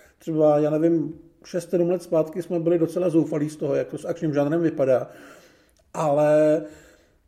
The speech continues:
zrovna ten Vix, ta Hellsky a Leech ho dokázali posunout tím správným směrem, že si k tomu našli cestu,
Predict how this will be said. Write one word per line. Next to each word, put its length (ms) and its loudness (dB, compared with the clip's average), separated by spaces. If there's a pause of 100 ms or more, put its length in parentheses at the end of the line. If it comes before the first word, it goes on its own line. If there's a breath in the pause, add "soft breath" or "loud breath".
(420)
zrovna 320 0
ten 260 -4
Vix, 320 0
ta 100 2
Hellsky 320 2
a 60 6
Leech 220 2
ho 80 4
dokázali 420 6
posunout 520 0
tím 200 -2
správným 720 2
směrem, 440 -2
že 60 -2
si 140 -10
k 40 -16
tomu 240 -4
našli 440 -2
cestu, 600 -2